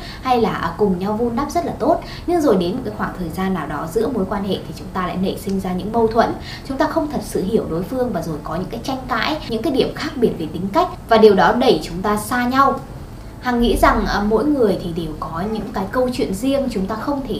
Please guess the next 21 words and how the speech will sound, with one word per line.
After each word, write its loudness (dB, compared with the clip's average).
nào, -6
à, -8
có 0
thể -2
có -4
chung 2
một 0
cái, -4
à, -2
lời 6
khuyên 6
cho -2
tất -2
cả -8
mọi -4
người. -2
Nhưng 4
mà 2
theo 0
Hằng -4
ấy, -6